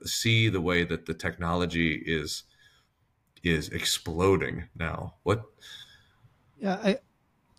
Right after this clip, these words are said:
Speaker 2: I think this is a time that we are called to great wisdom,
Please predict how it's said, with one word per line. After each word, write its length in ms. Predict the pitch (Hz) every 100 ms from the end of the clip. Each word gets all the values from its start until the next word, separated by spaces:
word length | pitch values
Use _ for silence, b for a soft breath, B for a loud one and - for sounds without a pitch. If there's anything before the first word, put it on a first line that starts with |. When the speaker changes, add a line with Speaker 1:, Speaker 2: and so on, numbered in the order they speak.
| _ _ _ _ _ _ _ -
Speaker 2:
I 80 | 160
think 220 | 185 220
this 200 | 208 180
is 120 | 175 156
a 80 |
time 520 | 147 151 147 151 151 - _ -
that 200 | 139 139
we 160 | 147 143
are 140 | 131
called 440 | 127 139 131 127 120
to 640 | - 143 127 123 123 120 117
great 340 | 127 131 -
wisdom, 680 | 131 131 123 - 127 123